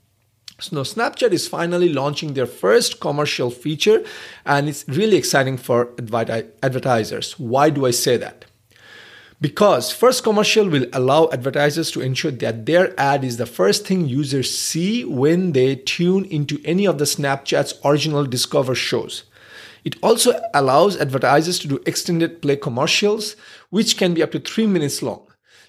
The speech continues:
Businesses will also be able to transact via self-service and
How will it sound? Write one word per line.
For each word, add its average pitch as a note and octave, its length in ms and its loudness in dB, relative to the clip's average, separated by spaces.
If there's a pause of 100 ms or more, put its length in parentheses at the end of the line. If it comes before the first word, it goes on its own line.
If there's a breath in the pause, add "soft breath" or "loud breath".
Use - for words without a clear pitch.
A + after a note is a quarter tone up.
(140 soft breath)
Businesses G3 500 2
will D3 220 2
also F#3 340 2
be F3 120 2
able D#3 120 2
to D3+ 100 -2
transact D#3+ 640 0
via B2 220 0
self-service F3 800 0 (100)
and C3 240 -2